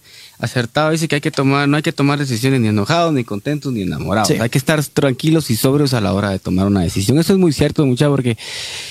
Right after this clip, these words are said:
Speaker 1: ah, todos somos así como que tenemos nuestro carácter, todos somos distintos y, por ejemplo, ejemplo, estamos aquí haciendo esto y te digo, "Vos, mira, ya, no, yo mejor me, me decido irme del proyecto", ¿va?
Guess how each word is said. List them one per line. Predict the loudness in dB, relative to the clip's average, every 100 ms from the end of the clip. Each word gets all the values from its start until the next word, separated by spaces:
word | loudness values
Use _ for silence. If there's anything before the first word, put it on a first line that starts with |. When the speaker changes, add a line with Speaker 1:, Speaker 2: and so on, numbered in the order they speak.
| -18 -8 0
Speaker 1:
ah, | 2 2 -2 -8 -6
todos | 0 2 2
somos | 2 2 2
así | 2 2
como | 2 2 2
que | 2 2 2 2 -2 -8 _ -20 -20 -8
tenemos | 0 2 4 4
nuestro | 2 2 0
carácter, | 2 0 0 0 0
todos | 0 0
somos | 2 0 2
distintos | 0 2 0 2 2 2 0
y, | 0 2 4 2 2
por | 2
ejemplo, | 2 2 0 0 2 2 0 0 -2 -4 -6 -8 -16 -8 -2
ejemplo, | 0 2 0 0
estamos | 0 0
aquí | 0 0
haciendo | 2 4 2
esto | 2 0
y |
te | 2
digo, | 2
"Vos, | 2 0
mira, | 0 -2 -4 -4
ya, | -6 -4
no, | -2
yo | 0
mejor | 2 2 4
me, | 2 2
me | 2 2
decido | 2 2 4
irme | 2 2 2
del | 0 -2
proyecto", | 0 0 -2 -8 -10
¿va? | -14